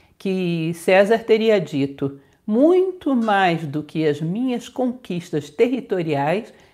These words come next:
vale para Roma as conquistas do espírito feitas por Cícero." Imaginem vocês o que é um general que como <laughs> dominou uma parte significativa do mundo antigo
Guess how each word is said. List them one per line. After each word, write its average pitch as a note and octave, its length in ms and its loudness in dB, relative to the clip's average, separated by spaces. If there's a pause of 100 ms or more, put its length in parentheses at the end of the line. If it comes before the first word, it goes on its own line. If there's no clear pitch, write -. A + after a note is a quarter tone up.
(140)
vale G3 840 4 (140)
para D3+ 240 4
Roma A#3 580 0 (120)
as E3+ 160 -2
conquistas D4+ 760 -2
do C#4 100 -4
espírito G3 640 -6
feitas E3 440 -6
por D#3+ 200 -10
Cícero." - 480 -10 (720)
Imaginem D#3 580 2
vocês D3+ 440 -2
o C#3+ 60 -4
que C#3+ 160 -4
é D3+ 80 -2
um D#3 100 -2
general F3 920 -4 (320)
que - 100 -20
como F3 240 2
<laughs> F#3 280 -4 (440)
dominou E3+ 440 2
uma F3+ 140 0
parte D#3+ 280 -4
significativa F#3+ 880 -2
do D#3 180 -2
mundo D#3 260 -2
antigo G#3 580 -4